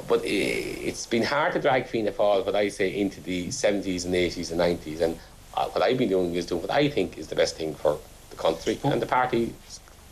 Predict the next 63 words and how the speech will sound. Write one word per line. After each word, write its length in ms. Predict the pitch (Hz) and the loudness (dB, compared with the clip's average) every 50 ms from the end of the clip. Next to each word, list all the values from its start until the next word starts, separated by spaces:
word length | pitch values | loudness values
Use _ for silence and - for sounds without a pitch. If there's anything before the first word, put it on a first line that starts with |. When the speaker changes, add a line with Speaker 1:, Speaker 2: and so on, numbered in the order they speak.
| - - | -8 -2
Speaker 2:
but 80 | - 143 | 0 2
was 180 | 139 143 131 | 2 4 2
Speaker 1:
Um, 80 | 156 156 | 4 4
Speaker 2:
it 20 | |
ever 140 | 180 185 185 | 4 2 2
so 160 | 180 - 170 | 2 0 0
severe 320 | 156 - - 131 147 143 139 | 0 -2 -2 0 2 2 2
that 120 | - - | 2 2
there 100 | - 113 110 | 0 2 2
were 100 | 110 - - 120 | 2 2 2 2
death 180 | 120 - - - | 2 2 0 -2
lists? 300 | 110 107 - - - - | -4 -4 -2 -4 -4 -4
I 60 | 113 | -4
mean, 100 | 113 113 | -2 -2
that 100 | 117 123 | 0 0
was 100 | 117 120 | 0 -2
a 40 | 113 | -2
very 160 | 107 107 104 - - | -2 -2 -2 -2 0
strong 160 | - 110 104 104 101 | 0 0 2 0 0
allegation. 460 | 98 95 92 - 104 - - - 104 - - - - - | 0 -2 -2 -2 0 0 0 0 -2 -4 -8 -10 -4 0
Speaker 1:
Well, 120 | 120 135 | 2 2
I 140 | 135 156 165 | 2 2 2
don't, 180 | 175 202 196 | 2 0 0
did 120 | 160 147 156 | 0 0 2
I 100 | 165 202 | 4 4
ever 180 | 262 277 277 | 4 2 2
say 140 | 202 - 123 | 0 -2 0
death 220 | 95 92 80 - - | 0 0 0 0 0
Speaker 2:
Well, 100 | 135 135 | 0 0
it 40 | |
Speaker 1:
lists? 100 | 135 135 | 0 0
Speaker 2:
was 40 | 160 160 | 0 0
in 40 | |
the 100 | 160 147 139 135 | 2 2 4 4
Irish 160 | 123 117 - | 2 2 -2
Times, 420 | - - 123 120 123 120 120 - - | -2 -2 0 0 0 0 -2 -2 0
yeah. 200 | 120 117 123 120 | 2 2 2 0
It 60 | 120 | -2
said 340 | - - - - - 120 117 | -6 -8 -8 -2 -2 0 0
that, 140 | 113 110 - 113 | 0 -2 -2 -2
that, 120 | 110 107 110 107 | 0 0 2 2
uh, 880 | 104 104 110 110 - - - - - - - - - - - - - 123 | 2 2 0 -2 -6 -10 -12 -12 -12 -10 -10 -10 -10 -10 -6 0 2 2
in, 120 | 110 113 | 2 2
in 120 | - - | 2 0
some 180 | - - - 131 | 0 2 2 2
hotel, 400 | 123 127 117 - - 123 120 120 | 4 4 2 4 4 4 4 4
there 80 | 117 123 | 2 0
was 140 | 110 107 | -2 -2
a, 80 | 117 110 104 107 113 | -2 -4 -4 -4 -6
you 120 | 113 110 | -6 -2
gave 160 | 113 117 117 | 0 0 0
a 40 | 113 - - - | 0 -2 -2 0
speech 240 | 117 113 113 - | 0 0 0 0
in 60 | 117 110 | 0 0
a 40 | |
hotel, 440 | 107 113 107 - - 113 113 113 - - - - - - - | 0 0 0 2 2 4 4 4 2 -2 -8 -12 -12 -8 -4
check 180 | - 123 117 - | -2 -2 -2 0
that 140 | - 104 101 | 0 2 4
out, 220 | 98 - 135 - - - - - - - - - | 4 2 2 -2 -6 -10 -12 -12 -12 -12 -4 -2
that 160 | 123 113 104 | -2 0 0
pe-, 180 | - 127 120 123 | 2 0 2 4
that, 180 | 123 117 113 | 2 2 4
that 160 | - 117 110 | 4 2 0